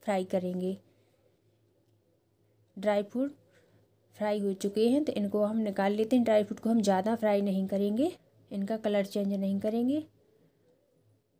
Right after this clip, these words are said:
अब यहाँ पर मैंने किशमिश को भी थोड़ी, इनको भी हम फ्राई करेंगे। ड्राई फ्रूट को फ्राई करके खीर में डालिए, बहुत ही अच्छा फ्लेवर आता है।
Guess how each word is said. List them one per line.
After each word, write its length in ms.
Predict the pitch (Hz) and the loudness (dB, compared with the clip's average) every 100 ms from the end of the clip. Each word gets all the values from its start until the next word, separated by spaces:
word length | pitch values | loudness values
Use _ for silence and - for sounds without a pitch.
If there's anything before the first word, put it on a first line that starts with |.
| _ _ _ _ _ _ _ _ _ _ _ _ _ _ _ | _ _ _ _ _ _ _ _ _ _ _ _ _ _ _
अब 200 | - 202 | -6 -4
यहाँ 240 | 214 202 208 | -2 -2 0
पर 160 | 214 | 0
मैंने 260 | 208 214 214 | 0 -2 -2
किशमिश 400 | 220 214 214 202 | -2 -2 -4 -4
को 180 | 226 214 | -6 -2
भी 220 | 247 311 311 208 | 0 0 -2 -2
थोड़ी, 220 | 202 220 | -2 0
इनको 360 | 220 202 220 | -4 -2 0
भी 140 | 214 220 | 2 0
हम 100 | 220 | -2
फ्राई 240 | 220 214 208 | 0 0 0
करेंगे। 480 | 220 226 240 302 311 _ _ - | 0 2 2 0 -2 _ _ -4
ड्राई 200 | 208 208 | -2 -2
फ्रूट 220 | 214 214 | -6 -6
को 100 | 220 | -6
फ्राई 260 | 214 208 202 | -2 -2 0
करके 420 | 202 202 226 262 | 0 0 0 0
खीर 260 | 262 220 214 | 0 -2 0
में 120 | 208 | 0
डालिए, 320 | 196 196 220 220 | 0 0 0 0
बहुत 320 | 190 185 190 | 0 -2 0
ही 80 | 202 | -4
अच्छा 200 | - 214 | -2 -6
फ्लेवर 400 | 202 190 190 202 | -6 -6 -6 -6
आता 220 | 202 220 | -6 -6
है। 160 | 220 | -4